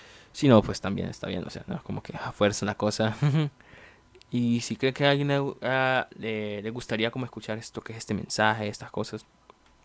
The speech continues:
creo que compartiría, significaría mucho para mí. Muchísimas gracias. Eh,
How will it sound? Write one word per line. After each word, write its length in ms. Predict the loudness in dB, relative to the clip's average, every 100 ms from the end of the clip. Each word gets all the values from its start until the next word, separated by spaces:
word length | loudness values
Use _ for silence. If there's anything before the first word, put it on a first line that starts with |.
| _ _ _ -20 -20 -20 -20 _
creo 140 | -8 -6
que 20 |
compartiría, 500 | -2 0 2 4 2
significaría 680 | 2 -6 -4 -4 -2 0
mucho 380 | 0 0 0 -2
para 180 | -4 -4
mí. 240 | -6 -8 -12 _ -14
Muchísimas 480 | -12 -10 -4 -2
gracias. 440 | 2 2 4 0 -2 -16 -20 -20 -20 -8
Eh, 420 | -8 -6 -4 -4